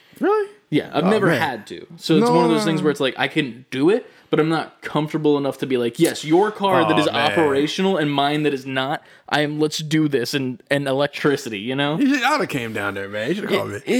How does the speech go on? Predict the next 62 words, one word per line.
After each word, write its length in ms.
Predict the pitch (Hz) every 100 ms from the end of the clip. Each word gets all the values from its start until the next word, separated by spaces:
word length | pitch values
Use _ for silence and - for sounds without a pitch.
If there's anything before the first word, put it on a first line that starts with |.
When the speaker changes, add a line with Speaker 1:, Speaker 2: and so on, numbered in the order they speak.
| 269
Speaker 2:
it's 160 | 262
fine. 240 | 320 269 214 -
It's 140 | 202
fine. 240 | - 208 -
Speaker 1:
All 80 | 170
right, 80 | 139
Speaker 2:
But 100 | 143
Speaker 1:
go 80 | 165
Speaker 2:
it 80 | 190
Speaker 1:
on, 40 |
Speaker 2:
gets 60 | 202
Speaker 1:
go 60 | 139
on, 40 |
go 40 | 123
on. 60 |
Speaker 2:
better. 320 | 220 208 123 - - -
So 160 | - 170
we 120 | 202
call. 380 | 214 180 170 202 _ -
Twenty 240 | - 165 160
minutes 320 | 147 143 -
goes 180 | 117 127
by. 260 | 123 113
They 120 | 120 120
say 180 | 117
it 80 | 101
was 80 | 101
gonna 120 | 110
be 80 | 98
twenty 180 | 101 104
minutes. 180 | 110 -
So 60 | 139
Kevin, 220 | 156 147 _ _ _ -
so 160 | 139
Tr-, 180 | 127 - -
Tre-, 220 | - 90 -
Kevin, 380 | - 104 98 113 131
why 100 | 117
did 100 | 120
I 60 |
say 140 | - 104
that? 240 | 95 -
Speaker 1:
Trevin. 400 | 123 117 117 131 -
Speaker 2:
Trevin. 600 | - - 165 151 101 139 _ _ -
Trevor 600 | 254 285 196 127 120 180
Speaker 1:
<laughs> 80 | 180
Speaker 2:
calls 380 | 196 202 208 190
back, 480 | 139 107 - - _ _ - - - -
and 240 | 143 139 143
he's 120 | 127
like, 140 | 123
"Hey, 320 | 170 185 107
I 60 | -
just 120 | 180
need 120 | 214
a 60 | 165
status 420 | - 131 135 147
update 340 | 156 151 160 160
on 80 |
this. 160 | 165 160
Just 140 | 156
wanna 240 | 160 147